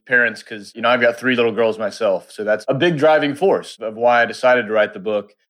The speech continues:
A little backstory in terms of kind of my life, you know, where I'm coming from. I'm actually an endodontist. So that's, I'm a specialist in dentistry. And, uh, then I went to residency. And so I have my own private practice.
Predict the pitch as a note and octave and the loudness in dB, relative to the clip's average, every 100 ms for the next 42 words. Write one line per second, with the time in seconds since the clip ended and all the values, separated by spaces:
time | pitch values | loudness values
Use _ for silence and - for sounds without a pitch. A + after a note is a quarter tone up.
0 | _ D3 F3 D3 D3+ D3 - D3 C#3 B2+ | _ 0 2 2 2 2 -2 0 0 0
1 | B2 B2 B2 B2 C3 B2+ A#2 A2+ G2+ A#2 | -4 -8 -12 -4 -2 -2 -4 -6 -6 -8
2 | A2 A2+ A2+ G#2 G2+ G#2+ A#2 A#2+ A#2 - | -6 -2 0 -2 -6 0 2 4 0 -12
3 | - A2 A2+ A#2+ G#2+ A#2+ A#2 A2+ A2 G#2+ | -8 -4 0 0 0 -4 -4 -4 -4 -4
4 | A2+ A#2+ B2+ B2 B2 A2+ G#2+ B2 A#2+ A2 | -2 0 2 0 -2 -6 -4 -4 0 0
5 | G#2+ F#2 G2+ - A2+ A2 C3+ - - _ | 0 0 -6 -10 0 0 0 -4 -20 _
6 | _ _ _ B2+ A2+ - D3+ C#3 C#3 C3 | _ _ _ -2 -2 -2 0 0 -2 -2
7 | B2+ - B2+ A2+ A2+ C#3+ C#3+ - A2 B2 | -4 -12 -8 -8 -4 -2 -2 -4 -6 -8
8 | - A#2 A2 A2 A2 G#2+ A2+ A2+ A#2 A#2 | -8 -10 -10 -6 -2 0 0 0 0 -2
9 | A2+ A2+ A2+ A2 A2 - A2 A2 G#2 G2+ | -2 -2 0 -4 -10 -10 -8 -8 -10 -2
10 | A2 G#2+ G#2+ A2 G#2+ G#2+ G#2 G#2 G#2+ G#2 | 0 2 0 -2 -4 -6 -12 0 0 0
11 | - G#2+ G#2 - G2+ - | 0 0 0 -2 -12 -12